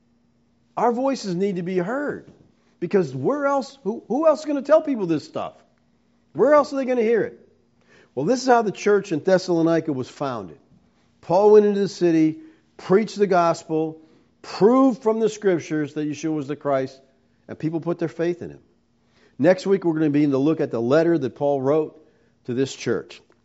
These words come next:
Let's pray. Father, I thank you this morning for the opportunity, Lord, to look at your word.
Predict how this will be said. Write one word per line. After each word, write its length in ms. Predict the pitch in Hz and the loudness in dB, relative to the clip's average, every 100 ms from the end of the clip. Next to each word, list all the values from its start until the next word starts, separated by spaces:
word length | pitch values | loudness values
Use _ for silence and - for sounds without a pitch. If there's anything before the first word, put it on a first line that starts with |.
| _ _ _ _ - 113 | _ _ _ _ -10 -4
Let's 140 | 120 | -4
pray. 280 | - 98 87 - _ _ _ _ _ - | -4 -10 -10 -20 _ _ _ _ _ 0
Father, 220 | 180 170 | 2 2
I 20 | |
thank 260 | 180 175 147 | 2 0 0
you 60 | |
this 220 | 135 - | -2 -4
morning 300 | 135 135 113 | -4 -2 -4
for 120 | 104 117 | -8 -6
the 120 | 123 | -4
opportunity, 680 | 127 127 - 151 143 139 | -4 -6 -6 -2 0 0
Lord, 240 | 131 127 117 | -2 -2 -2
to 60 | |
look 200 | 110 123 | -4 -6
at 120 | 120 - | -8 -6
your 120 | 113 | -4
word. 420 | 110 117 110 110 | 0 0 -2 -8